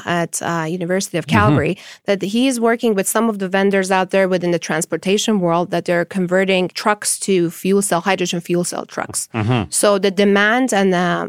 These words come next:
Speaker 1: um, the uses of hydrogen out there is being more equipped and more developed in terms of,
Speaker 2: Yeah,
Speaker 1: uh,
Speaker 2: I think they're
Speaker 1: yeah.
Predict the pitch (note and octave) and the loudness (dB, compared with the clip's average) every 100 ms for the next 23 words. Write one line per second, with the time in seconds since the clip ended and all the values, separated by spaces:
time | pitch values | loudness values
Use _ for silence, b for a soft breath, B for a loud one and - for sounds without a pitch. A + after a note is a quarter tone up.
0 | - F3+ E3+ E3+ F3+ G#3 G#3+ G3+ F3 F3+ | -4 -2 0 0 2 2 2 0 -2 -2
1 | F3 F#3 F#3 F3+ E3+ D#3 F#3+ F#3 E3 E3+ | -2 -2 -2 -2 -2 -2 0 2 0 -2
2 | E3+ E3+ E3 F3 D#3+ G3 - E3+ - E3 | -2 0 -2 -2 -4 -4 -4 -4 -2 -2
3 | D#3 D#3+ D#3+ - E3 E3 D#3 - - _ | 0 -2 -2 -4 -2 0 0 -4 -20 _
4 | - - - D3 C3 D3 C3 B2+ B3+ G3 | -14 -10 -6 -6 0 2 2 0 -2 0